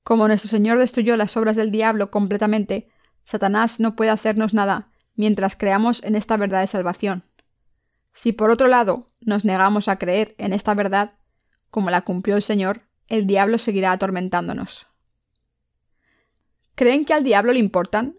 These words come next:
los que le pertenecen a él y le escuchan con obediencia? No, por supuesto que no. Satanás se está aprovechando de ellos, y cuando ya no les sirven de nada, los abandona y los destruye.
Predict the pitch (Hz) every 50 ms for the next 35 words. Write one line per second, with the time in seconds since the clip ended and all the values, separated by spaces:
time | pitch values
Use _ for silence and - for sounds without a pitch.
0 | _ _ - 214 214 202 - - 202 196 185 196 185 190 - 190 180 190 - 240
1 | 247 - - 226 240 247 254 - - 240 220 196 - - - 220 - - 233 233
2 | 233 233 - 226 214 202 202 202 208 214 220 - 240 233 247 262 - _ _ _
3 | _ _ _ _ _ _ 226 240 247 226 - 202 196 - 214 196 202 202 - -
4 | 214 208 196 185 175 180 - _ _ _ _ _ _ _ _ _ _ _ - -
5 | 226 - 208 214 220 247 240 - 247 240 254 247 240 247 240 233 220 214 - 226
6 | 214 214 214 208 196 196 185 180 - - 190 - - - _ _ _ _ _ _
7 | - 214 208 - 220 208 196 196 208 214 233 233 233 233 - 262 240 220 233 233
8 | 240 233 233 214 208 208 - _ _ _ - 220 214 208 - 202 180 180 180 185
9 | 190 190 220 226 220 208 202 185 175 - - - 170 - 127 - -